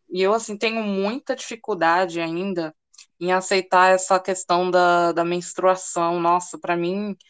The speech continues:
é um horror, né? Porque quando a gente menstrua, tipo, meu, sempre acontece um, um desastre, a gente fica nervosa e tudo mais.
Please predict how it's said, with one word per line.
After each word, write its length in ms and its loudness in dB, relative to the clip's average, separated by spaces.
é 80 2
um 120 4
horror, 460 6
né? 200 0
Porque 260 -4
quando 840 -2
a 40 -14
gente 320 -8
menstrua, 800 -2
tipo, 360 0
meu, 300 2
sempre 640 -2
acontece 640 2
um, 400 -2
um 40 -2
desastre, 1000 2
a 80 4
gente 200 -4
fica 180 -2
nervosa 760 2
e 40 -8
tudo 240 -8
mais. 460 0